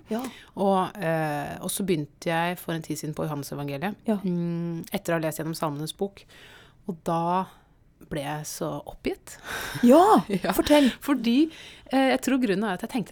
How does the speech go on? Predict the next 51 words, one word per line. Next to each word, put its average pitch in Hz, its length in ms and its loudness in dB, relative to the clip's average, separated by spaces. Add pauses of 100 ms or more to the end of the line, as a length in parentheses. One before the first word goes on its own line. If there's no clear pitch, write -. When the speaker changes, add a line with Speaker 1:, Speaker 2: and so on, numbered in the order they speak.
Speaker 2:
liksom, 180 280 -2 (680)
«Tror 151 220 -6
han 160 100 -4
virkelig 160 260 -6
vil 151 100 -6
gå 160 160 -2
på 170 100 -8
dette, 143 220 -8
liksom?» 240 240 -12 (120)
Altså, 208 280 2
jeg, - 160 -4
jeg 226 100 2
ble, 214 220 2 (100)
han 233 240 0
har 180 160 4
jo, 190 80 4 (460)
<laughs> - 440 -6
du - 60 -8
vet 247 140 4
når 247 160 2
du - 80 -
leser 170 220 0
de 202 40 2
andre 165 220 0
evangeliene, - 400 -4
det 247 100 2
er 220 80 6
Speaker 1:
Mm. 214 60 4
Speaker 2:
så 226 100 0
konkret, 185 640 0
det - 140 2
er 190 100 6
så, 233 160 2 (340)
det - 60 0
er 226 80 8
Speaker 1:
Ja. 277 40 2
Speaker 2:
så 226 100 4 (100)
nedpå. 196 540 0 (120)
Det 190 120 -4
er 170 180 2
liksom 190 320 -2
helt 269 320 -2
konkrete - 400 -6
fortellinger 165 400 -6
Speaker 1:
Ja, 254 120 8
Speaker 2:
om 254 40 2
konkrete 180 400 0
Speaker 1:
det 185 60 2
er 226 40 4
sant, 220 200 4
Speaker 2:
hendelser. 302 160 2